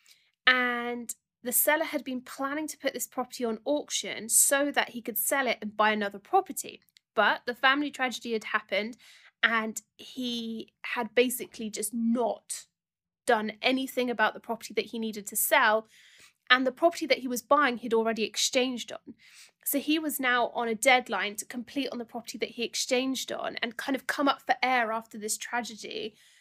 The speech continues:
and thought, "Oh my gosh, I'm either gonna lose the deposit on this property I'm gonna exchange on,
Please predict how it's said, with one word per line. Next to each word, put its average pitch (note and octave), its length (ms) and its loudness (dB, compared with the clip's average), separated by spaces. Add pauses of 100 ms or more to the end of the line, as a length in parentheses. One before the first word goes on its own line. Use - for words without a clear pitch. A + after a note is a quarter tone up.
(200)
and C4 200 0
thought, A#3+ 360 2 (300)
"Oh D#4+ 140 12
my D4 120 6
gosh, B3 380 4
I'm C4 100 2
either C#4 240 6
gonna C4 200 2
lose C4+ 320 0
the B3+ 80 -6
deposit C#4+ 720 2 (380)
on B3+ 240 4
this A#3+ 140 -2
property C4 300 0
I'm A#3+ 100 0
gonna A#3 180 -2
exchange C#4 680 2
on, A#3+ 340 -2